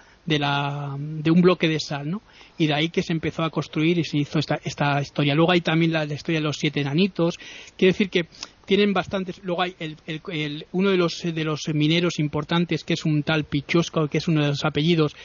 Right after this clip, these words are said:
eh, está también allí, también una, su figura. Eh, nos encontramos también una, una iglesia, fíjate, una iglesia, estamos hablando de una iglesia,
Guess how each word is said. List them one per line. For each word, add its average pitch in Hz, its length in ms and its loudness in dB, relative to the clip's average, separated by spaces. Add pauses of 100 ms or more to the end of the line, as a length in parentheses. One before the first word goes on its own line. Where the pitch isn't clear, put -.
(340)
eh, 156 200 4
está 165 260 2
también 160 260 2
allí, 151 240 0
también 156 380 -4
una, 156 180 0
su - 160 -6
figura. 190 540 0 (480)
Eh, 165 360 2
nos 165 240 0
encontramos 175 580 0
también 185 360 0
una, 196 360 2
una 180 640 0
iglesia, 165 680 0
fíjate, 175 320 -4
una 165 120 2
iglesia, 151 320 -4
estamos 160 260 -2
hablando 175 220 2
de 165 60 4
una 156 100 2
iglesia, 165 440 0